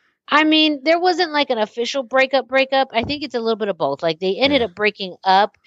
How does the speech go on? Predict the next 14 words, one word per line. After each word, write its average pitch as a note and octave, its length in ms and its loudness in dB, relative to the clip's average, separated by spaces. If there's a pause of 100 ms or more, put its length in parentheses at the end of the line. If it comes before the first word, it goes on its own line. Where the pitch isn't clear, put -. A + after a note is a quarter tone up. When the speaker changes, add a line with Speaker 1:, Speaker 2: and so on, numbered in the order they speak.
(260)
Speaker 1:
because F#3 420 -2
Toni G3 460 0
turned F3+ 480 -4
kind F3 200 0
of D#3+ 120 -4
her E3 140 -2
back E3+ 380 2
on E3+ 360 -4
them. F#3 280 -2
Speaker 2:
Okay. A#2+ 240 -4 (220)
Speaker 1:
Um, D#3 520 -4 (100)
and E3+ 280 0
then, D#3 520 -2 (580)
uh, D3+ 520 0